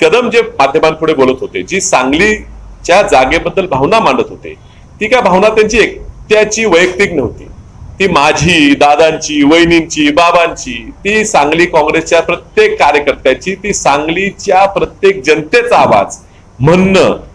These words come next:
हे विश्वित कदम मांडत होते. आणि अशी मागणी करत असताना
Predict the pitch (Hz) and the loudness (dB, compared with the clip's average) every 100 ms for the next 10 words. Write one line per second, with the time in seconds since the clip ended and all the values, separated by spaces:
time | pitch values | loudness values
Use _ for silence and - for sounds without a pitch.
0 | - 220 208 180 190 185 151 139 107 98 | -4 0 0 0 -4 0 0 2 0 -2
1 | - - - - - - - 185 226 - | -12 -20 -20 -20 -20 -14 -4 0 0 0
2 | 139 - 247 247 175 160 160 190 214 180 | 0 0 0 2 2 0 0 -2 0 0
3 | 180 156 - 160 135 98 90 | 2 0 0 0 0 -2 -6